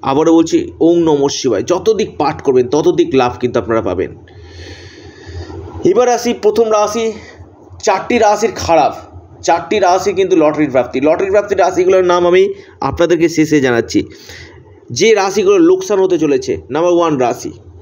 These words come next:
আপনার মীন রাশি। মীন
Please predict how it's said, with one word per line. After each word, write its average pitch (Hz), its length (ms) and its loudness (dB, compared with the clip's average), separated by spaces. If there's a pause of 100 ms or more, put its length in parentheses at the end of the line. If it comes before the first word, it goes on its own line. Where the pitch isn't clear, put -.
(460)
আপনার 170 340 0 (1080)
মীন 165 180 2
রাশি। 120 360 -4 (920)
মীন 175 240 0